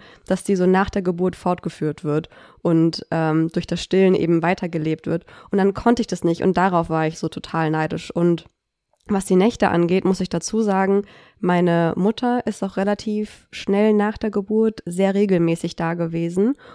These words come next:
und auch in solchen Abständen und in so einer Dauer, dass meine Mutter und meine Tochter ein total intuitives Verhältnis zueinander aufgebaut haben. Also meine Tochter hat meine Mutter relativ schnell als Bezugsperson wahrgenommen und deswegen konnte sie uns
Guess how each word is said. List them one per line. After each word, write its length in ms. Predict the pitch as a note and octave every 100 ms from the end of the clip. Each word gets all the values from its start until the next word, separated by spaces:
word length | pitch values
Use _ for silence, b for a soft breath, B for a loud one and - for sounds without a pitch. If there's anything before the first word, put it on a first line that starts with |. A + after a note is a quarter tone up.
| B
und 220 | - F#3+
auch 300 | F3+ F#3 - -
in 140 | - F3+
solchen 300 | F#3+ G#3+ G#3+
Abständen 680 | G3 - F#3+ F#3+ G3 G3
und 180 | F#3+ F3+
in 120 | F3
so 80 | F3+
einer 160 | G3 F3+
Dauer, 380 | E3+ F3 F3+ F#3 b b b -
dass 400 | F3+ - - - - -
meine 280 | F#3+ F3 E3+
Mutter 540 | G#3+ - G#3+ G#3 G3+
und 220 | F#3+ F#3 -
meine 240 | F3+ F3
Tochter 580 | - A3+ - F3+ F3+ A#3 b b b
ein 140 | F#3+
total 600 | F#3+ - - G3 G3+ F#3+ - -
intuitives 720 | B3 - A3 G#3+ A#3 G#3+ -
Verhältnis 460 | - G3 - G#3 -
zueinander 360 | F3+ E3+ E3
aufgebaut 540 | - - F3 E3+ E3 -
haben. 220 | E3+ G3
Also 180 | F#3+ F3+
meine 160 | F3
Tochter 300 | - G#3 G3+
hat 100 | F#3+
meine 200 | F3+ F3+
Mutter 280 | F#3+ F#3+ F#3
relativ 320 | F#3+ G3+ G3+
schnell 280 | - F#3+ F#3
als 200 | - F3
Bezugsperson 800 | - - B3 - - A3+ B3 B3+
wahrgenommen 600 | A3+ A#3+ B3 B3 B3+ D4 B B B B
und 100 | F#3+
deswegen 320 | F#3 F#3+ F#3+
konnte 280 | - G3+ G3
sie 200 | F3+ F#3+
uns 440 | F#3 F#3+ F3+ -